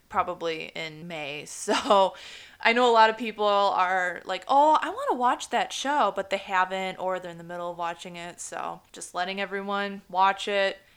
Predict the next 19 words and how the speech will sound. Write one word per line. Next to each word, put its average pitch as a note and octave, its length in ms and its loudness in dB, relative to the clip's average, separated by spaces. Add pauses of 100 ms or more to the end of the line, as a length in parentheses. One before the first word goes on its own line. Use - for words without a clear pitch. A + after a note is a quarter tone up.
(100)
form G#3+ 320 0
their A3+ 120 -2
own A3+ 180 0
opinions, C4 720 -4 (160)
but F#3 220 4
I'm G3+ 120 2
just G#3+ 200 -6
here A#3+ 120 0
to G#3+ 100 -6
tell A#3 300 4
you B3+ 420 -2
it's - 160 -10
a A#3+ 40 -4
good G#3+ 220 -4
show. C4+ 400 8
<laughs> - 60 -14 (200)
So, G3+ 540 2 (120)
yeah. - 340 4 (120)
<laughs> C4 80 -4